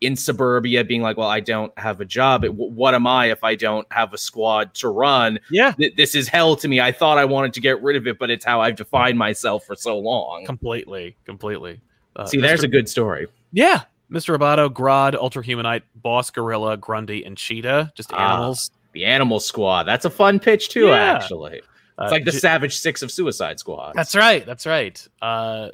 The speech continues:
Speaker 2: Jimmy Jonathan Lee have both Secret Six and Suicide Squad consolidate together to hunt down Amanda Waller. 'Cause, come on, Waller's a villain. Also, get rid of Harley.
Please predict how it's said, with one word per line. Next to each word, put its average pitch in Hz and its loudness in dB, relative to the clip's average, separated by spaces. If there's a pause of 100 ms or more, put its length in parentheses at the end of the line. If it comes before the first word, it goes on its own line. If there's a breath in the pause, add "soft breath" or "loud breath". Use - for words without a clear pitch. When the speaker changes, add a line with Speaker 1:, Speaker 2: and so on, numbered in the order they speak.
(140)
Speaker 2:
Jimmy 165 -2
Jonathan 147 -2
Lee 175 2
have 156 2
both 160 2
Secret 196 -4
Six 185 -6
and 196 -4
Suicide 156 0
Squad 127 -2
consolidate 139 0
together 120 -4
to 113 -2
hunt 113 -6
down 110 2
Amanda 101 -4
Waller. 156 4 (960)
'Cause, 180 -8
come 170 -2
on, 92 -6
Waller's 139 2
a 127 -6
villain. 117 -6 (240)
Also, 170 4
get 135 -2
rid 117 -4
of 104 -8
Harley. - -10